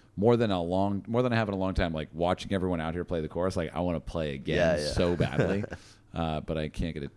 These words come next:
Speaker 1: tee time. <laughs> So we'll figure that out.
Speaker 2: For
Speaker 1: Yeah.
Speaker 2: sure,
Speaker 1: Yeah,
Speaker 2: for
Speaker 1: no,
Speaker 2: sure.
Speaker 1: thanks for asking.
Speaker 2: Yeah,
Speaker 1: Yeah.
Speaker 2: yeah.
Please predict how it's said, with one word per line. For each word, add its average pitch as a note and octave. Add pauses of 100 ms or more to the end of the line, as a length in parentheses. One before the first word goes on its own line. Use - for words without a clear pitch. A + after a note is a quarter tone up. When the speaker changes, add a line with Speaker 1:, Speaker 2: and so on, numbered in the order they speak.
(160)
Speaker 1:
tee D2+
time. -
<laughs> -
So B2
we'll D#3 (680)
figure B2
that G#2
out. E2+
Speaker 2:
For - (520)
Speaker 1:
Yeah. F#2
Speaker 2:
sure, E2
Speaker 1:
Yeah, A#2
Speaker 2:
for A2+
Speaker 1:
no, B2
Speaker 2:
sure. G2
Speaker 1:
thanks A#2+
for -
asking. F2+
Speaker 2:
Yeah, E2
Speaker 1:
Yeah. E2+
Speaker 2:
yeah. D#2